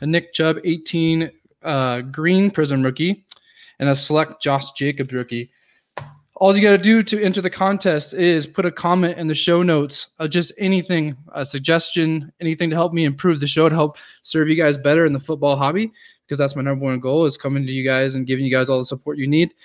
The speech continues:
to have fun and enjoy yourselves in the football hobby. So with that,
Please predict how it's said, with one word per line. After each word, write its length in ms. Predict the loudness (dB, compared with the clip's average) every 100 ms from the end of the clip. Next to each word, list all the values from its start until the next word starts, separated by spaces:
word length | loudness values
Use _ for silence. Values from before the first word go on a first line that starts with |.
| -20 -4
to 80 |
have 120 | -2 0
fun 200 | 2 2
and 100 | 2
enjoy 160 | 2
yourselves 460 | 2 2 0 -2 -2
in 40 |
the 80 | -4
football 300 | -4 -2 -2
hobby. 300 | 0 -4 -6
So 300 | -2 -2 -2 _ _ _ 0
with 240 | 2 2
that, 280 | 2 0